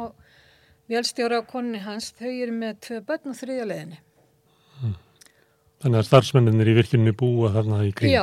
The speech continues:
Speaker 1: þeir búa
Speaker 2: húsinu.
Speaker 1: þarna, þá eru
Speaker 2: Við erum með mynd af Andakíls, eh, ár
Speaker 1: Já.
Speaker 2: virkjun. Ef að þú séð, eh, húsnæðið.
Speaker 1: Já.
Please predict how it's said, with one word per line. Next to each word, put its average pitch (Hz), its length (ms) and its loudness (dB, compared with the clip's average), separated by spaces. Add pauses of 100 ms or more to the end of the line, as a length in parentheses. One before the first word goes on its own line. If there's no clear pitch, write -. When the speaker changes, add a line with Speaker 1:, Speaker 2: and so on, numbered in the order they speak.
Speaker 1:
þeir 196 180 -8
búa 269 240 -2
Speaker 2:
húsinu. 269 140 2
Speaker 1:
þarna, 240 160 -4
þá 240 100 -6
eru 220 220 -2
Speaker 2:
Við 127 80 8
erum 117 120 6
með 113 180 6
mynd 160 520 2
af 175 160 4
Andakíls, 165 440 0
eh, 185 500 -4
ár 160 80 -2
Speaker 1:
Já. 190 80 -6
Speaker 2:
virkjun. 160 340 2 (720)
Ef 131 320 -4
að 123 160 -2 (640)
þú 131 180 -8
séð, 143 320 0
eh, 156 960 -12 (360)
húsnæðið. 143 500 2 (380)
Speaker 1:
Já. 233 180 -14